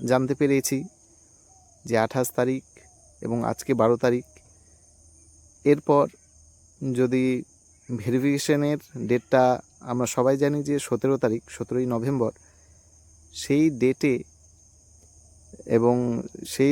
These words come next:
ডেটের আগে কম করে যে লিস্ট দিতে হবে, শর্ট লিস্টেড, সেই শর্ট লিস্ট কীভাবে দেয়া হবে এবং সেই দশ নম্বর নিয়ে যেহেতু ফাইনাল কোনো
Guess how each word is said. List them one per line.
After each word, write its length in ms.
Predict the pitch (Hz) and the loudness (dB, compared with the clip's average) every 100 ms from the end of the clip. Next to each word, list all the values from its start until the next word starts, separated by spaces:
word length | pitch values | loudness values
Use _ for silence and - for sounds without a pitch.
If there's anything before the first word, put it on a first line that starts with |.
| 139 | 2
ডেটের 280 | 143 151 143 - | 2 2 2 2
আগে 200 | 120 143 147 | 2 2 2
কম 140 | 135 127 131 | 2 0 0
করে 160 | 135 175 - - - - - - - - 107 | -2 -2 -6 -20 -20 -20 -20 -20 -12 -6 0
যে 120 | 110 110 110 - _ - | 2 2 -2 -10 _ -2
লিস্ট 360 | 120 147 - - - 120 | 2 2 0 -12 -8 -4
দিতে 180 | 117 127 | -2 0
হবে, 160 | 113 123 - | 2 0 -4
শর্ট 240 | - 123 120 - 117 | 0 0 0 -4 -2
লিস্টেড, 440 | 117 113 - 113 - - - - - - - - - - - - - - - - | -2 -2 -4 -6 -6 -20 -20 -20 -20 -20 -20 -20 -20 -20 -20 -20 -20 -20 -8 2
সেই 200 | 127 127 127 - - - | 2 2 -2 -12 -20 -14
শর্ট 320 | - 131 143 156 151 | 0 4 6 6 4
লিস্ট 300 | 160 - - - - - - - - | 4 0 -8 -18 -20 -20 -20 -20 -6
কীভাবে 360 | 147 151 143 151 143 | 0 4 6 4 6
দেয়া 180 | 135 131 | 8 8
হবে 200 | 135 131 170 _ _ _ _ - - - - | 6 4 0 _ _ _ _ -20 -20 -20 -4
এবং 260 | 117 117 123 127 - - - - _ | 0 2 2 0 -8 -20 -20 -20 _
সেই 220 | - 135 131 123 | 0 4 6 6
দশ 120 | 127 147 | 4 0
নম্বর 200 | 147 151 | -2 0
নিয়ে 180 | 147 143 175 - _ _ _ _ _ - | 0 -2 -6 -12 _ _ _ _ _ -10
যেহেতু 500 | 120 131 127 147 160 165 - _ - - 202 | 4 4 4 2 0 0 -4 _ -20 -20 4
ফাইনাল 380 | 135 143 160 170 | 6 6 4 4
কোনো 140 | 156 | 2